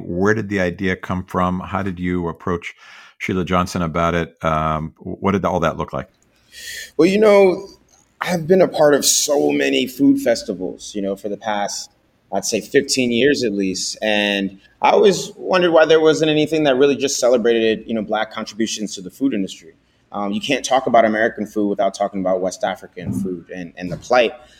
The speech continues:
Speaker 2: of, of the people that have left the diaspora and the tentacles that it have, have reached across the globe. So I was actually coming to meet Sheila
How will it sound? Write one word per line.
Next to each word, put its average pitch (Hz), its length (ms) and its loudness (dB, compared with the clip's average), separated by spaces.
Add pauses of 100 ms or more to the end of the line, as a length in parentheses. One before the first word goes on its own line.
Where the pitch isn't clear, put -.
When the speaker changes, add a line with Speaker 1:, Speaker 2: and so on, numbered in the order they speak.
(160)
Speaker 2:
of, 95 680 2
of 90 120 -4
the 87 60 -10
people 120 260 -4
that - 140 0
have 95 240 -4
left 113 260 0
the 90 120 -16
diaspora 98 580 -2 (360)
and 95 320 -2
the 92 60 -4
tentacles 120 580 0
that 98 180 2
it 92 140 0
have, 92 240 -6
have 92 300 -6
reached 135 460 0 (220)
across - 420 0
the 101 60 -6
globe. 101 480 2 (360)
So 123 640 6
I 120 100 2
was 139 120 4
actually 208 260 2
coming 180 280 0
to 147 120 0
meet 143 340 0
Sheila 113 560 2